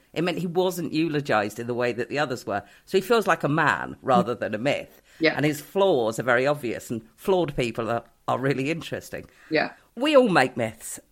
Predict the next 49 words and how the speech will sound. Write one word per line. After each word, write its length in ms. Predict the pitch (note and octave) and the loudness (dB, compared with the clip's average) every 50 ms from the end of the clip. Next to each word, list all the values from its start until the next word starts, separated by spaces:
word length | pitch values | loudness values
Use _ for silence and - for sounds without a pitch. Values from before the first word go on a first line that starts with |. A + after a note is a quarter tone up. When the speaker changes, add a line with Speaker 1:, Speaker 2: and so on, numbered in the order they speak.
| _ - | _ -2
Speaker 1:
America 760 | F3+ F#3 G3 G3 G3 G#3 G#3 G3+ G#3 - F#3 E3+ E3 D3 - | -2 0 2 4 6 6 6 4 2 2 2 2 2 2 0
makes 420 | - D3 D#3 D3 C#3 - - - - | 0 2 2 2 0 -2 -8 -6 -4
more 280 | C3+ C3+ C#3 C#3 C#3 | 0 2 2 2 2
myths 400 | C3+ C3 B2 A#2 - - - - | 2 0 -2 -2 -4 -8 -16 -10
than 140 | - - B2 | -6 -4 -2
most, 480 | A#2+ A#2 A2+ G#2 G2 G2 - - - - | 0 0 -2 -2 -4 -8 -12 -12 -8 -8
<laughs> 120 | C3+ C#3 | -6 -4
I 60 | - C#3 | -4 -4
would 180 | A#2+ B2 B2 | -4 -6 -8
say. 420 | - - C3 G#2 G2+ G2+ F2+ G2 - _ _ _ _ _ _ _ - | -6 -4 -4 -4 -4 -4 -8 -10 -14 _ _ _ _ _ _ _ -10
Why 360 | E3+ E3+ F3 F3+ C#3+ C#3+ D3 | -2 4 6 6 6 6 6
is 280 | C#3 C3 B2+ A#2+ - | 4 2 0 0 -2
that? 320 | - A2+ G#2+ G#2 G2+ - - - | -2 0 0 0 0 -4 -6 -2
And 200 | - A#2+ A#2+ A#2 A#2 | 0 0 0 0 -2
then 240 | A#2 A#2 A2+ A#2 - - G#2+ | -4 -4 -4 -6 -10 -10 -6
who 160 | C3 C3+ C3 | -6 -6 -6
pays 320 | - - A#2 A#2 A2+ - | -4 -4 -4 -4 -6 -8
the 80 | - A#2+ | -12 -12
price 400 | - - G#2+ G#2 G#2+ G#2+ - - - | -10 -8 -6 -6 -8 -10 -12 -14 -12
of 160 | A2 A2 - | -12 -10 -10
it? 180 | G2 G2+ - _ _ _ _ _ - | -10 -12 -14 _ _ _ _ _ -4
Speaker 2:
Yeah. 200 | - E3 - - - - _ _ _ _ _ - | -2 -2 -2 -4 -6 -18 _ _ _ _ _ -12
So 440 | - - A#3 A3+ A3 A3 G#3+ G#3+ - - _ _ _ _ - - | -4 0 4 4 4 4 2 0 -4 -10 _ _ _ _ -2 2
I, 120 | A3 A#3 | 2 4
what 200 | - - B3 B3+ | 4 6 6 6
I 100 | B3+ B3 | 6 6
say 220 | B3 - C#4 D4 | 4 2 0 0
is 160 | C#4+ C4+ B3+ A3+ | 0 0 -2 -2
that 100 | A#3 A3+ | 0 0
I 80 | A3 G#3+ | 0 0
think 300 | G#3+ - A#3 A#3 A#3 - | 0 -2 -2 -2 0 -2
that 120 | A#3+ - | -2 0
we're 80 | - G#3+ | 0 0
certainly 360 | G3 - - A3 - G3+ G3+ | 2 2 2 2 2 0 2
more 160 | G3 F#3 F#3 | 2 2 2
susceptible 760 | F#3 F3+ - F3+ - - - G#3 G3+ - - F#3 D#3 E3 D#3 D#3+ | 2 2 2 2 2 4 2 2 0 -2 -6 -6 -4 -4 -4 -4
to 120 | - E3+ | -4 -2
myths 420 | D#3 D3+ D3 D3+ - - - - - - | -2 -2 -4 -4 -6 -6 -6 -6 -4 -2
than 380 | D#3 D#3 D#3 D#3 D3+ - - - - | -2 -2 0 -2 -2 -4 -8 -8 -6
many 300 | - E3 E3+ E3 D#3 D3+ | -2 0 2 2 2 2
other 220 | D3 D3+ D3+ D3+ D3+ | 0 0 0 -2 -2
societies. 840 | - - D#3+ D#3 - E3 D3+ D3 D3 C#3+ C#3 D3 D3+ - - - - _ - | -2 -2 -2 -2 0 2 2 2 2 0 -2 -4 -6 -6 -8 -12 -14 _ 0
And 140 | - G3 G3+ | 4 4 6
maybe 200 | A3 A3+ A3 G#3 | 6 6 6 6
we 160 | F#3 D#3+ E3+ | 4 4 4
make 260 | E3 D#3 D#3 D#3 - | 2 0 -2 -4 -4
more 200 | - D#3 D3 D3 | -4 -2 -2 -2
than 160 | C3 D3 D3 D3 | 0 0 0 0
most. 420 | C#3+ C#3+ D#3 F#3 - - - - | 0 -2 -2 -2 -2 -4 -4 -8